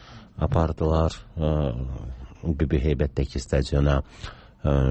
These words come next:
və, ə, yəni nə üçün dedim, oxşar, ə,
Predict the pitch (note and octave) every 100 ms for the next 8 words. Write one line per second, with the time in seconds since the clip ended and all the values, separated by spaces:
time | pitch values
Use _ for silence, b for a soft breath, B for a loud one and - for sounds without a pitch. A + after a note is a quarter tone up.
0 | C2+ F2+ F#2+ E2 - D2+ D#2 D2+ D2+ C2+
1 | B1+ C#2 A#1+ A#1 C#2 E2 D#2+ F#2+ F2+ G2+
2 | G#2 - C#2+ C2+ E2 D#2 - D#2+ C#2+ -
3 | - - C#2+ - D#2 - - C#2+